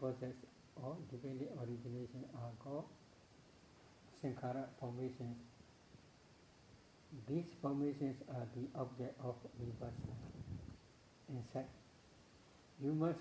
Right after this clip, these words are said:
contemplate them as nature or dukkha or anatta.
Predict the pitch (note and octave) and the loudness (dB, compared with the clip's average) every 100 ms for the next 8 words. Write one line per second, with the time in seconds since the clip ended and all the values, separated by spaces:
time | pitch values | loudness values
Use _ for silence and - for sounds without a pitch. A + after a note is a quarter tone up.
0 | - C#3 C3 C3+ B2+ C#3+ C#3 A2+ B2+ D#3 | 2 2 4 4 4 2 2 2 4 4
1 | - - C#3 C3+ - - A#2 C3 B2+ C3 | 2 0 0 0 -2 -4 2 2 2 0
2 | C3+ - - - C3 C3 B2+ C3 C3 B2 | -2 -4 -14 -8 0 0 0 2 2 2
3 | C3 C3 - C3 - A#2+ A#2+ A2+ | 0 -2 -2 -2 -2 -2 -2 -2